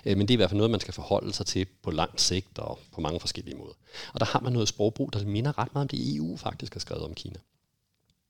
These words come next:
Og det er nok ikke helt tilfældigt, hvis man skulle have europæerne til at skrive under på, på den stiplede linje. Når det så handler om Rusland, så giver man den virkelig gas. Øh, altså, Rusland er en trussel,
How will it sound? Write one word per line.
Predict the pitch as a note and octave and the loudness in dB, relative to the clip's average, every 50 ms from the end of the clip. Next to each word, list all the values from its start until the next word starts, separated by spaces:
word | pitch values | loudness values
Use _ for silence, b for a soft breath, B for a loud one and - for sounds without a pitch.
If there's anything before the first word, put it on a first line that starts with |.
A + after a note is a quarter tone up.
| _ _ - | _ _ -4
Og | A2 G2+ | 0 0
det | G2 | 0
er | F2 | 0
nok | E2 D#2+ | -2 -4
ikke | E2+ - | -4 -6
helt | - - - - | -6 -6 -4 -4
tilfældigt, | - - - - - - F#2 F2+ | -4 -4 -4 -6 -6 -6 -8 -10
hvis | - F#2 - | -10 -10 -8
man | - D2+ C#2 | -8 -8 -8
skulle | - - D#2 | -8 -8 -6
have | D#2 D#2 | -6 -6
europæerne | D#2 - - E2+ - E2+ F2 | -6 -4 -4 -6 -4 -4 -6
til | F2+ - - | -6 -8 -8
at | - | -8
skrive | - F2+ E2 D#2 | -6 -6 -6 -6
under | - - | -6 -8
på, | - - F#2 E2+ - - | -6 -6 -6 -6 -6 -8
på | - | -8
den | F2+ E2+ | -6 -4
stiplede | - - - F#2 - G2+ G2 | -4 -4 -6 -6 -4 -4 -4
linje. | F#2 F#2+ F2+ F#2 G#2 - B B B B B B B B B | -4 -4 -6 -6 -8 -10 B B B B B B B B B
Når | G#2 | 2
det | G2 - | 4 4
så | - D3 | 4 4
handler | D3+ D#3+ E3 | 6 6 6
om | D3+ C3 - | 4 4 4
Rusland, | C3 C#3 - - - - - _ - | 2 2 0 0 -4 -6 -8 _ -4
så | - - - | -2 -2 0
giver | - - D#3 B2+ | 2 2 4 4
man | - - - - | 2 0 -4 -12
den | D#2+ D#2+ _ - | -16 -14 _ 0
virkelig | B2 C3+ - - - - | 2 2 2 2 -2 -8
gas. | - - - - - - - _ _ _ _ _ _ _ _ - | -8 -8 -4 -4 -4 -4 -6 _ _ _ _ _ _ _ _ -6
Øh, | - F2 D#2+ D#2 D2 C#2 C#2+ - B B B B B B | -4 -2 -2 -2 -2 -4 -6 -8 B B B B B B
altså, | - F2+ - E2 | -4 -2 -2 0
Rusland | G2 A2+ A#2 - - - - | 2 0 0 0 -2 -2 -4
er | C2+ | -4
en | C2+ - - - | -12 -14 -8 -4
trussel, | - - - C#3 C#3+ C3+ - - - B2 A#2 A2+ G#2 F#2+ E2+ | -4 -2 2 2 2 2 2 0 -2 -4 -6 -6 -6 -8 -8